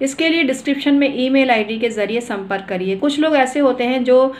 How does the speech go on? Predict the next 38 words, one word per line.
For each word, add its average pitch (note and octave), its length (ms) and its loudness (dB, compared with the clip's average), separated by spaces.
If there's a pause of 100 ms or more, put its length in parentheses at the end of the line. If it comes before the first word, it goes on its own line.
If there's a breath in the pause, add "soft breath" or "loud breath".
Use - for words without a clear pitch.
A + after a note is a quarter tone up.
(260 loud breath)
fees D4 380 4
ज-, B3 340 0
fees C#4 320 2
जमा A3+ 260 2
तो B3 140 0
करा B3 240 2
देते A3+ 240 -4
हैं, B3+ 200 -4
लेकिन A#3+ 360 -4
रसीद C#4 440 -2 (220)
का, A#3+ 120 -2
को A#3 260 -2
mention A3+ 420 2
नहीं C4+ 180 4
करते A3+ 280 -2
हैं, A#3+ 340 -4 (280 loud breath)
तो A#3 80 -2
रसीद A#3+ 320 2
अवश्य B3+ 400 0
mention B3+ 400 -4
करिए। A#3+ 420 -4 (400 loud breath)
और C4 120 6
सवाल C4+ 480 2
पूछना D4 300 -2
ही D#4 120 0
भूल C#4+ 260 2
जाते C4+ 240 -2
हैं C4 100 -2
कुछ B3+ 260 -4
लोग B3 180 0
तो, A#3+ 260 -6 (300 loud breath)
तो A#3+ 100 -2
question C4+ 460 0
अवश्य C4+ 440 2
करिए, C4+ 360 2
clear C#4+ 420 2
question C4+ 600 -4
करिए, B3 360 -2